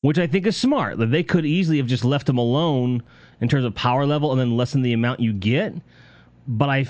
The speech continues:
I, I think this is a smarter move, because it means that you can get ranged exotics, um, without feeling like you're missing out on anything, and still have them be meaningful, but not feel like it's just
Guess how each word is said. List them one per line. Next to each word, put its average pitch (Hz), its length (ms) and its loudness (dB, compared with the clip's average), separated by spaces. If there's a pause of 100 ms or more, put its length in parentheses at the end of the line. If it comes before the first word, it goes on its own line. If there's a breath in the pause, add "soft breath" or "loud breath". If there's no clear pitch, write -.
(160)
I, 127 120 0
I 127 220 0
think 143 340 -2
this 143 160 0
is 151 80 0
a 147 80 0
smarter 135 540 0
move, 131 300 0
because 113 220 0
it 127 80 -4
means 127 240 2
that 117 140 -2
you 131 100 2
can 135 140 0
get 110 160 -2
ranged 123 420 0
exotics, 117 680 -2 (560 loud breath)
um, 101 760 0 (1120)
without 139 320 0
feeling 151 240 2
like 139 120 -2
you're 127 80 4
missing 135 300 0
out 143 180 2
on 147 100 2
anything, 107 540 0 (360 loud breath)
and 127 100 0
still 185 140 2
have 160 160 2
them 139 100 0
be 123 140 0
meaningful, 120 720 0 (360 loud breath)
but 139 140 2
not 165 240 -2
feel 156 280 0
like 135 380 0
it's 139 220 0
just - 600 -2